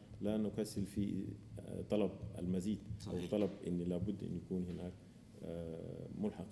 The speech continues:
Speaker 1: إعلامي لكي يقوم بمتابعة ال-، ال-، الأمور اللي هي بتخص البلدين.
Speaker 2: آه، بالنسبة للجوانب التي تتركز عليها العلاقات بين البلدين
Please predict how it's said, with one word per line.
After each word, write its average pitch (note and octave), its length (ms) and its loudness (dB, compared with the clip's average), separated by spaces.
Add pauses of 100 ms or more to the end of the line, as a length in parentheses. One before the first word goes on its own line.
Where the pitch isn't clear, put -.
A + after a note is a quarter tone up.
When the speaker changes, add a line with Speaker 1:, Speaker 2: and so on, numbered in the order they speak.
(120)
Speaker 1:
إعلامي G#2+ 400 2
لكي G2+ 440 -2
يقوم G2+ 340 2
بمتابعة F#2 640 0
ال-، D#2+ 240 -2
ال-، - 480 -6 (600)
الأمور F#2 420 4 (160)
اللي F2 200 0
هي F2 40 2
بتخص - 400 -4
البلدين. - 420 -2 (240)
Speaker 2:
آه، A#2+ 200 6
بالنسبة D#3+ 320 6
للجوانب D#3+ 540 4
التي C#3 240 4
تتركز B2+ 420 2
عليها A#2 260 2
العلاقات G#2 480 0
بين G#2+ 220 0
البلدين F2+ 520 0